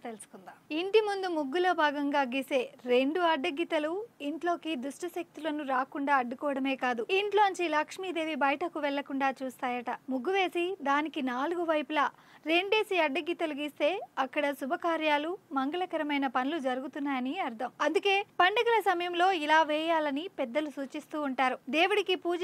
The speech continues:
చేసే సమయంలో పీటపై మధ్యలో చిన్న ముగ్గు వేసి నాలుగు వైపులా రెండేసి గీతలు తప్పనిసరిగా గీయాలని పండితులు చెబుతున్నారు. ఇక నక్షత్ర ఆకారంలో వేసే ముగ్గు నెగటివ్ వైబ్రేషన్స్ ని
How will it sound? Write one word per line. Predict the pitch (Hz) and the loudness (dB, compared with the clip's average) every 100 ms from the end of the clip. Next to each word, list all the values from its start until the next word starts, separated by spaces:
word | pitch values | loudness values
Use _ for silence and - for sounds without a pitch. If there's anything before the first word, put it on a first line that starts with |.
| 359 | -2
చేసే | 330 - 302 | -4 -4 -4
సమయంలో | 294 262 311 339 330 - - | -2 0 0 2 2 2 -6
పీటపై | 294 302 311 302 320 330 254 | -6 -2 0 2 0 -2 -4
మధ్యలో | 233 311 311 - _ - - | -2 -2 -2 -2 _ -10 -4
చిన్న | 320 330 269 | -2 -2 -4
ముగ్గు | 254 311 | -2 2
వేసి | 285 311 330 440 _ 262 | 2 0 -6 -6 _ -2
నాలుగు | 254 294 349 330 | 2 2 2 2
వైపులా | 311 302 302 285 277 - - - 294 | 2 2 2 2 2 -6 -20 -8 0
రెండేసి | 330 359 392 359 277 | 2 2 0 0 -2
గీతలు | 349 381 370 294 | 0 2 2 2
తప్పనిసరిగా | 269 - 339 330 302 285 | -2 0 -4 -2 -2 2
గీయాలని | 277 254 277 285 269 254 370 - | 2 2 4 4 4 -2 -4 -2
పండితులు | 262 294 294 277 | -2 -2 -6 -6
చెబుతున్నారు. | 269 240 233 269 262 226 _ _ 349 | -6 -6 -4 -2 -2 -4 _ _ -4
ఇక | 359 415 339 285 | 2 2 2 0
నక్షత్ర | 277 - 466 466 427 392 | -2 0 2 6 6 6
ఆకారంలో | 381 381 370 359 | 4 2 2 0
వేసే | 339 330 349 330 302 | 0 -2 0 -2 -2
ముగ్గు | 277 349 480 _ 247 | -2 -2 -2 _ 0
నెగటివ్ | 269 302 403 440 370 | 2 4 4 4 4
వైబ్రేషన్స్ | 330 269 330 320 320 311 330 | 4 2 -2 -2 -4 -6 -6
ని | 359 | -8